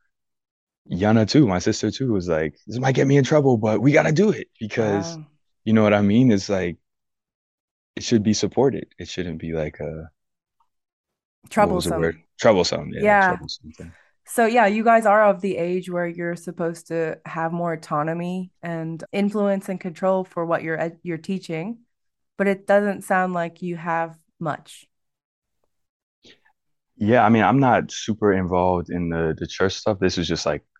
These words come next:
Speaker 1: sort of, I'm, like, helping out on the side 'cause I happened to stumble into the situation. But, um, yeah, yeah, it seems like it may, you know, I don't know. I'm not too involved with, like, the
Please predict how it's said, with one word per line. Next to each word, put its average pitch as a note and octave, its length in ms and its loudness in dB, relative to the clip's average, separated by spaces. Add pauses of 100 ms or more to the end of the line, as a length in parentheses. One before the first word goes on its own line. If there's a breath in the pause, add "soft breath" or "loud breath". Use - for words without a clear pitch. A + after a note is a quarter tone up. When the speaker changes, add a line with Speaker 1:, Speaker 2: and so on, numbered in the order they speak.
(120)
Speaker 1:
sort F#2 320 0
of, D#2+ 100 2
I'm, D#2+ 160 0
like, C#2+ 280 -8 (340)
helping G2+ 460 -2
out F2 320 2
on F2 200 -2
the D#2 100 -6
side D#2 680 0 (420)
'cause E2 120 -8
I D#2+ 60 -4
happened E2+ 340 -4
to D#2+ 60 -2
stumble D#2+ 460 -4
into D#2 240 -6
the D2+ 80 -4
situation. D2+ 880 -8 (500)
But, E2+ 180 0
um, D2 300 -4
yeah, G2 360 6
yeah, F2 280 4
it D2 80 -6
seems G2 400 -6
like D2 300 -2 (1160)
it F#2+ 100 -6
may, F#2+ 340 -2
you A2 100 0
know, E2 120 -4 (120)
I G#2 100 4
don't A2 100 6
know. F2+ 180 4
I'm F#2+ 100 0
not F2+ 240 0
too A2 160 -2
involved E2 340 0
with, D#2 120 -6
like, D2+ 200 -10
the - 240 -10